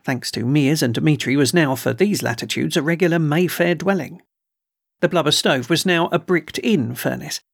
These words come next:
with substantial chimney and hot plates, with cooking space sufficient for our needs, however many were being accommodated. On October the twenty-seventh, I woke the cooks at six thirty A M, and we breakfasted about eight o'clock,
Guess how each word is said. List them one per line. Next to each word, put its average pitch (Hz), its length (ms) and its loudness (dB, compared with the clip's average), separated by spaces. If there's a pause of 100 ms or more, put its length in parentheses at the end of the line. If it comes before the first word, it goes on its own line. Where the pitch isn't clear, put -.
(140)
with 175 160 2
substantial - 680 0
chimney 139 400 2
and 151 100 2
hot - 300 -4
plates, - 380 -10
with 131 280 -4
cooking 147 320 0
space 147 320 0
sufficient - 440 -2
for 135 120 0
our 127 120 2
needs, 151 400 -2 (360)
however 165 300 2
many - 320 -4
were 151 140 2
being 147 280 2
accommodated. 180 680 -4 (1400)
On 170 100 2
October 190 360 0
the 254 80 -2
twenty-seventh, 156 760 -2
I 165 140 2
woke 180 320 0
the 170 160 0
cooks - 380 0
at - 120 -2
six - 260 0
thirty 135 320 2
A 127 80 -2
M, 135 340 -6 (420)
and 147 100 2
we 143 80 4
breakfasted 143 600 0
about 135 380 0
eight 127 180 -2
o'clock, 135 480 -4